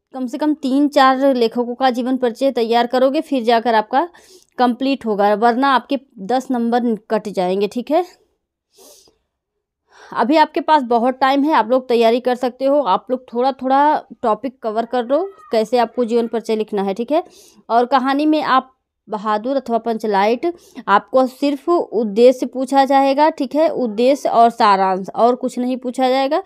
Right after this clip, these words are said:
तो सारांश तैयार कर लो, सारांश में आपको पूरी कहानी बतानी है, ठीक है, कैसे कैसे क्या था, कैसे था,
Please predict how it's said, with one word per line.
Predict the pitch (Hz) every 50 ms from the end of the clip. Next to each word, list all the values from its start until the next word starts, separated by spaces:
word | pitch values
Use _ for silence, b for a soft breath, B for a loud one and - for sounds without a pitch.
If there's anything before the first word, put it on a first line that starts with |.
| B B B B B B B B _
तो | - 254
सारांश | 247 254 - 226 214 208 214 220 247 254 240 _
तैयार | 247 240 240 247 240 247
कर | 247 254 247
लो, | 247 254 285 311 302 -
सारांश | - - - 208 208 208 214 226 247 226 226
में | 240 254 240
आपको | 196 190 202 202 _ - 262 277
पूरी | 277 - _ - 247 247 247 254
कहानी | 247 - 202 180 185 202 196 214 226
बतानी | 208 208 196 185 185 180 185 190 190
है, | 190 190
ठीक | 180 240 240 -
है, | 311 294
कैसे | - 226 214 202 - 233
कैसे | 214 226 226 214 - 240
क्या | - - 226 202 208
था, | 208 - 233 240 262
कैसे | 262 240 214 214 208 - 226
था, | 220 - 202 180